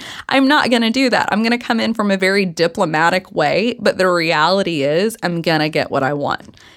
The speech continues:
And, and I'm gonna get what's fair. And I think that's what Libra, Libra is looking at what's fair and what's balanced. So, like, hey, I'm not expecting, you know, the world to be moved for me, but I do expect to,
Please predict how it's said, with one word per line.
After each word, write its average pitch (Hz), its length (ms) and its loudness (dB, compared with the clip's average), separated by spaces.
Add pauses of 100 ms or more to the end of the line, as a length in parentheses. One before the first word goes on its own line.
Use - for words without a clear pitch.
(320)
And, 160 600 0 (1200)
and 185 160 2
I'm 196 120 2
gonna 190 200 2
get 185 180 0
what's - 260 -4
fair. 107 480 -2
And 180 120 0
I 180 60 0
think 190 200 -4
that's 190 180 -2
what - 160 -6
Libra, 175 580 -2
Libra 226 380 0
is 277 120 0
looking 240 320 0
at - 200 -6
what's - 280 -4
fair 151 320 0
and 165 140 -2
what's - 180 -8
balanced. 123 560 -4
So, 180 120 2
like, 175 280 -2 (280)
hey, 320 380 0 (440)
I'm 294 240 2
not 349 380 2
expecting, 196 1040 -2 (720)
you 196 120 2
know, 151 300 2
the 190 160 2
world 160 520 2
to 180 120 -2
be 165 180 -4
moved 156 460 -2
for 208 240 0
me, 226 280 0
but 196 200 2
I 175 140 4
do 175 240 0
expect - 880 -6
to, 151 640 -4